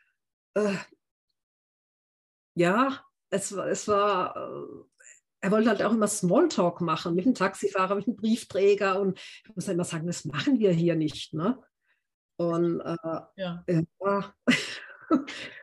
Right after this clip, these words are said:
Speaker 1: Und es war halt auch, äh, jetzt hat er sich dran gewöhnt, aber er mag jetzt auch die deutsche Art,
Speaker 2: Mhm.
Speaker 1: weil hier kann er sagen, was er denkt, ne? Kann man in den U S A ja nicht. Da muss man jedes Wort auf
Speaker 2: Ja.
Speaker 1: die Goldwaage legen.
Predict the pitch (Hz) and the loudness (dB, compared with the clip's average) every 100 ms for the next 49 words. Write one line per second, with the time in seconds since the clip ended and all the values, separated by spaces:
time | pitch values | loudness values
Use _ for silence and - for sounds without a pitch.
0 | - - 170 - 165 165 151 139 147 156 | -8 2 2 4 2 4 2 2 0 -2
1 | - _ - 151 147 143 143 151 156 208 | -4 _ -12 -6 -4 -2 -4 -4 0 2
2 | 202 196 - 180 165 131 147 202 262 262 | 2 0 0 2 2 2 4 6 6 4
3 | 185 196 196 170 165 170 254 311 - 170 | 2 2 2 0 0 0 0 -2 -4 -6
4 | - 156 170 180 - 175 165 170 170 - | -6 -4 0 0 -2 -4 -2 -2 -4 -8
5 | - 151 156 240 320 - - - 226 220 | -6 -6 -2 0 0 -6 -16 -8 -4 -2
6 | 220 185 196 - - 214 185 175 196 220 | 0 2 2 0 -4 -2 0 0 2 0
7 | 202 220 240 240 185 - 160 202 - - | 0 0 2 2 0 -4 -4 -4 -4 -16
8 | - _ _ - 180 185 196 196 - 180 | -20 _ _ -4 -2 0 0 0 0 -2
9 | 233 247 - - 156 160 175 170 170 185 | 2 2 0 -8 -10 -10 -6 -4 -4 -2
10 | 190 202 190 214 208 214 262 - 156 147 | -2 -2 -2 -4 0 0 -2 -4 -6 -4
11 | 151 151 151 147 139 | -4 -2 -4 -6 -10